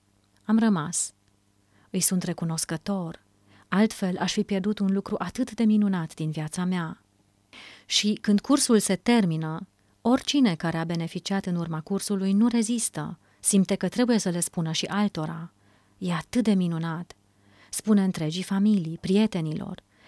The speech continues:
"Te rog, du-te și tu să vezi, este atât de bine. Încearcă și tu, este atât de bine.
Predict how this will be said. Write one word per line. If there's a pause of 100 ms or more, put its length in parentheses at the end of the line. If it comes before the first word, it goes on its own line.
(100)
"Te
rog,
du-te
și
tu
să
vezi, (140)
este
atât
de
bine. (200)
Încearcă
și
tu, (160)
este
atât
de
bine.